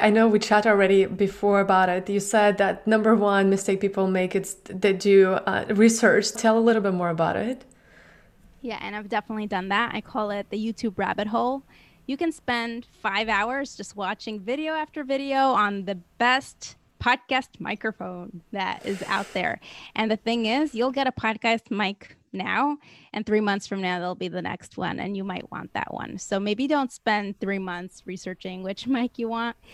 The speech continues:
Speaker 2: You can always start, if you have to, with the built-in microphone in your phone or in your computer. They're not bad. Are they professional? Not necessarily, but you don't have to start out with everything being perfect.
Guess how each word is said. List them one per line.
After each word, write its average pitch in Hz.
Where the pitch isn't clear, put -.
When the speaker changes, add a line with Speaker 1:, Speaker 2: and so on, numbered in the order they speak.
Speaker 2:
You 226
can 196
always 233
start, 254
if -
you 214
have 185
to, 208
with 196
the 185
built-in 202
microphone 233
in 233
your 233
phone 247
or 196
in 202
your 196
computer. 220
They're 196
not 220
bad. 240
Are 196
they 185
professional? 285
Not 220
necessarily, 233
but 180
you 247
don't 269
have -
to 208
start 185
out 202
with 202
everything 202
being 175
perfect. -